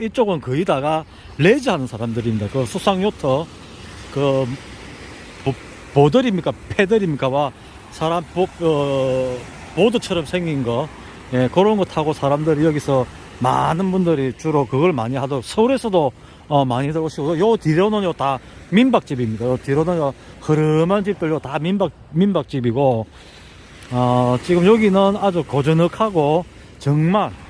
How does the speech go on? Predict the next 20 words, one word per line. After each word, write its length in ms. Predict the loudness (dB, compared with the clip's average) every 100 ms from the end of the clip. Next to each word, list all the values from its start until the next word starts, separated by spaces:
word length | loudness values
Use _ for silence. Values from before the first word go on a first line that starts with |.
| -10
예, 200 | -6 -4 -6 -12 -18 -20 -20 -12
정말 600 | -4 0 0 0 0 -2 -8 -16 -18 -18 -18 -18 -18 -18 -16 -16 -16 -16 -18 -18 -20 -16
촌, 420 | -4 0 0 -2 -8 -6
예, 220 | -6 -6 -4
정말 340 | -4 -2 -2
어촌, 380 | -4 -6 -4 -4 -4 -2
어촌 340 | -2 0 0
마을 320 | 2 2 0 -2 -6 -10 -12 -8 0
그런 260 | 2 4
느낌이 340 | 2 -2 -4 -2
나는 460 | -2 -2 -2 -6 -6
그런 460 | -2 0 0 -2 -6 -2
그, 320 | 0 2 0 -4 -18 -18 -18 -4
어, 140 | 0 2
바닷가가 600 | 2 0 -2 -2 -2 0
되겠습니다. 640 | -2 -2 -4 -8 -8 -8 -4
파도 180 | 0 2
소리가 320 | 2 2 2
너무 260 | 0 -2 -2
좋고요. 560 | -4 -2 0 2 0